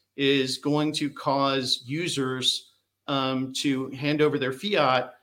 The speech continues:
to get tickets to those projects, which in this case is cryptocurrency tokens. And so, um, that had been the case for,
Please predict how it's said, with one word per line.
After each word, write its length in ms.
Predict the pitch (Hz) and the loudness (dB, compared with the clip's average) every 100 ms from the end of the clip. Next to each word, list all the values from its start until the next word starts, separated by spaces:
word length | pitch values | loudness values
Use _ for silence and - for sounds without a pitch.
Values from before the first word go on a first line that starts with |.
| _ - | _ -8
to 120 | 151 | -4
get 360 | 156 160 156 | 0 0 -2
tickets 360 | - 196 156 - | -6 -4 -4 -4
to 80 | 160 | -2
those 180 | 147 147 | -2 0
projects, 520 | 143 143 143 139 - | 2 2 0 -4 -4
which 200 | 139 139 | -4 -2
in 80 | 131 | -2
this 180 | 135 | -2
case 580 | - 143 139 127 - - _ _ | 0 0 0 0 -2 -6 _ _
is 120 | 165 - | -6 2
cryptocurrency 680 | 165 147 147 143 131 127 120 | 2 2 0 0 -2 -4 -4
tokens. 580 | 127 110 - - - - _ _ _ _ - | -2 -4 -6 -10 -10 -12 _ _ _ _ 2
And 340 | 151 151 156 | 4 4 2
so, 600 | - 160 143 139 139 139 | 0 0 2 2 0 -2
um, 540 | 160 135 127 123 120 - _ _ | -2 0 0 -4 -6 -12 _ _
that 260 | - 170 196 | 2 4 6
had 360 | 180 170 - 151 | 4 -2 -2 0
been 320 | 165 156 156 | 2 2 0
the 80 | 139 | -2
case 380 | 165 160 143 | -2 -2 -2
for, 540 | - 135 135 131 127 | -4 0 2 2 -2